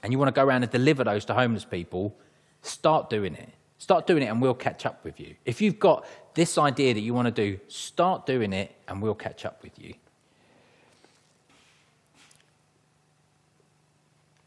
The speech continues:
Don't fly solo, other than what I've just said. Um, <laughs> fly solo, but say, "Come with me, look what I'm doing." Um,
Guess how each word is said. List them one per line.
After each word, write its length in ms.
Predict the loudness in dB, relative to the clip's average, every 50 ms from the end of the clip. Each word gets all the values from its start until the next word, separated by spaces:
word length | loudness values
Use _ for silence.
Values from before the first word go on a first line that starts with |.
| _ _ _ _ _ _ _ _
Don't 340 | 2 2 2 2 -2 -6 -10
fly 300 | -6 -4 -2 -2 -2 -4
solo, 520 | -4 -6 -4 -2 -2 -2 -4 -6 -8 -10 -14 -18 _ _ _ _ _ _ _ _ _ _ _ _ _ _ _ _ _ _ _ 0
other 220 | 0 2 2 0
than 120 | -2 -2 0
what 160 | 0 0 -2
I've 120 | -2 -8 -8
just 200 | -12 -12 -10 -8
said. 240 | -8 -8 -8 -10 -14 -20 _ _ _ _ _ _ _ 2
Um, 260 | 6 10 10 10 8
<laughs> 1040 | 8 6 6 8 8 8 8 10 10 10 10 10 10 8 10 10 8 8 8 6 -2 -10 -14 -14 -16 -18 -20 -20 -20 -20 -20 -20 _ _ _ _ _ _ _ _ _ 0
fly 220 | 6 8 10 10
solo, 260 | 10 10 10 10 10
but 120 | 8 6 4
say, 100 | 2 4
"Come 200 | 8 6 8 8
with 140 | 8 8 12
me, 200 | 12 12 12 12
look 160 | 8 8 8
what 120 | 6 6
I'm 100 | 6 6
doing." 400 | 8 8 8 8 8 6 2 2 6
Um, 400 | 8 10 10 10 8 6 4 -2